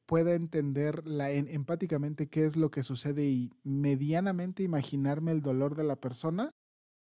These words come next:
pero no puedo, no, no tengo como esa, esa parte como para entender cabalmente. Cuando hablábamos en el capítulo de Los duelos se comen, o sea, yo veía que Lili así lloraba y tenía un sentimiento bien cabrón, pero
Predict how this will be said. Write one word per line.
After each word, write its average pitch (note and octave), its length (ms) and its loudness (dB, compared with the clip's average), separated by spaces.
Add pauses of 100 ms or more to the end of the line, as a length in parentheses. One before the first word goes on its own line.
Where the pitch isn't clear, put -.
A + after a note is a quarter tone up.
(180)
pero D3 200 4
no E3 220 2
puedo, E3 560 4
no, E3 340 0
no E3 180 0
tengo E3+ 280 -4
como D3+ 240 -2
esa, D3 520 -2
esa C#3+ 240 -4
parte D3 280 -2
como C#3 260 0
para B2+ 180 0
entender B2+ 360 -2
cabalmente. C#3 600 0 (360)
Cuando D3 340 6
hablábamos D#3 480 6
en C#3+ 100 0
el B2+ 100 0
capítulo C#3+ 540 0
de B2+ 160 2
Los B2 220 0
duelos C#3+ 300 2
se D#3+ 100 -2
comen, E3+ 400 0 (320)
o - 40 -20
sea, D3 100 2
yo D#3 160 8
veía D#3+ 240 8
que D#3+ 100 2
Lili D3 300 2 (100)
así C3 240 -2
lloraba C#3 440 4
y D3+ 60 2
tenía C3+ 240 2
un D3+ 80 0
sentimiento C#3+ 500 -4
bien D3 160 -4
cabrón, D3 400 -2 (280)
pero D3 560 2